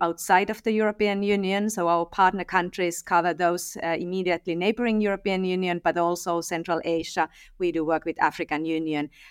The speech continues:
as a global knowledge hub. The working mode sort of emphasizes, uh, on one hand, monitoring and analysis, then foresight, in particular on the skills,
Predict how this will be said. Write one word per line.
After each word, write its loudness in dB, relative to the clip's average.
as 4
a 0
global 0
knowledge -2
hub. -4
The 2
working 6
mode 6
sort 2
of -2
emphasizes, 4
uh, 2
on -2
one 6
hand, -2
monitoring 0
and 0
analysis, 4
then 6
foresight, 4
in -2
particular 0
on 2
the -4
skills, -2